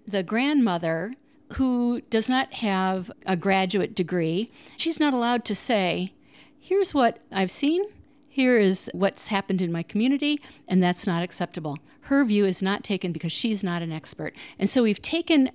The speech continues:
away the right for self-determination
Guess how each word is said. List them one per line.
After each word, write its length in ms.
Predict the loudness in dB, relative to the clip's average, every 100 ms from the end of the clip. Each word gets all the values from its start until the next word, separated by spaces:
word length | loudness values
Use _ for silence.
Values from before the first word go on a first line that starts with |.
| -2
away 680 | 0 2 2 4 2 0 -4 -14 _ -2
the 100 | -2
right 640 | 0 0 0 -4 -6 -8 _ _ _
for 180 | -2 0
self-determination 1080 | 2 0 0 -4 0 0 0 0 0 -2